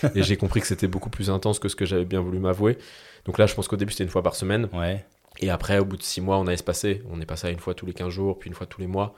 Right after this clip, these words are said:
Speaker 2: D'accord.
Speaker 1: C'est devenu moins intense, mais au début, c'était une fois par semaine, ouais.
Speaker 2: Ok.
Speaker 1: Et c'était, en fait, euh, vital, quoi.
Speaker 2: Et au fur et à mesure que tu avançais, tu, tu arrivais à, à te tranquilliser sur l'idée de, de, de partir en, en baissant ce sentiment de trahison et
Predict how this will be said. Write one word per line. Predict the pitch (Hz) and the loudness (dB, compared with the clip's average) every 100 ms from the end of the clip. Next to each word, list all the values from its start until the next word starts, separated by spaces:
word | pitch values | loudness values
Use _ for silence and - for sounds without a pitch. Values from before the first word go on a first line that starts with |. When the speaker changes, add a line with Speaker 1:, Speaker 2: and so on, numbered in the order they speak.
| - | -8
Speaker 2:
D'accord. | 82 - 78 | -6 -6 -8
Speaker 1:
C'est | - - | -8 -8
devenu | 87 90 | -4 -2
moins | 92 92 87 | 0 0 0
intense, | 85 85 101 92 - | -2 -2 -4 -4 -6
mais | 98 90 | -6 -4
au | 87 | -4
début, | 87 95 | -6 -6
c'était | 95 90 | -6 -8
une | 87 | -6
fois | - | -6
par | 82 | -6
semaine, | - 92 90 | -4 -4 -2
ouais. | 87 110 | -4 -6
Speaker 2:
Ok. | 92 | -4
Speaker 1:
Et | |
c'était, | 87 80 87 87 | -2 -2 0 -2
en | 85 | 0
fait, | 85 - | -4 -2
euh, | 90 | -4
vital, | 90 87 110 95 | -2 4 2 2
quoi. | 85 101 98 | -6 -6 2
Speaker 2:
Et | 110 | 4
au | |
fur | 107 127 | 6 8
et | |
à | 127 | 8
mesure | 127 131 | 8 6
que | 123 | 6
tu | - | 6
avançais, | 110 110 131 143 | 6 6 4 2
tu, | - 113 107 104 98 | 4 4 4 2 2
tu | 107 | 2
arrivais | 92 98 110 | 4 4 4
à, | 117 | 4
à | 101 95 92 | 4 0 -4
te | |
tranquilliser | 98 - 113 120 107 120 | -4 -2 0 2 4 4
sur | 127 - 101 | 2 2 2
l'idée | 98 101 107 120 | 2 2 4 4
de, | 104 98 95 92 - - - _ | 6 4 4 0 -10 -20 -20 _
de, | 98 95 | -2 0
de | 87 | 2
partir | 92 101 - 113 117 | 0 -4 -4 0 0
en, | 98 92 90 87 85 82 | 0 -2 -2 -4 -6 -8
en | 90 87 87 | -10 -8 -8
baissant | 92 104 98 113 | -2 0 2 0
ce | - | -2
sentiment | 95 98 - 98 101 | -4 -6 -2 0 0
de | 92 | 0
trahison | - 95 92 101 107 101 | 0 0 2 0 0 0
et | 95 90 87 85 | 0 0 -2 -6